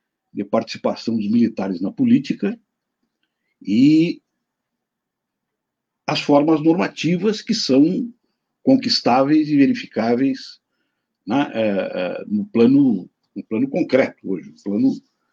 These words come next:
sistêmico da, da ordem institucional brasileira. Eu tenho a opinião que a participação dos militares, ela é permanente, a participação política dos militares,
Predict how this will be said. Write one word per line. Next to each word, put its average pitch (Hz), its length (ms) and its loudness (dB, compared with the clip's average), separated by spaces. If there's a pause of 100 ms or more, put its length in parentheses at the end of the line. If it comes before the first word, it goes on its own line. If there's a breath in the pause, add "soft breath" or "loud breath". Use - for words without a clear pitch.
sistêmico 107 680 2
da, 87 260 -12 (140)
da 92 120 -8
ordem 107 320 -2
institucional 101 640 -8 (640)
brasileira. 95 500 -2 (1600)
Eu 202 200 4
tenho 214 180 2
a 151 60 6
opinião 104 580 0 (120)
que 117 200 -4
a 104 80 -2
participação 135 840 0
dos 107 200 -6
militares, 113 720 0 (1120)
ela 107 300 -2
é 117 80 -2
permanente, 143 880 4
a - 60 -16
participação - 480 -6
política 117 540 -4
dos 98 100 -4
militares, 92 680 -6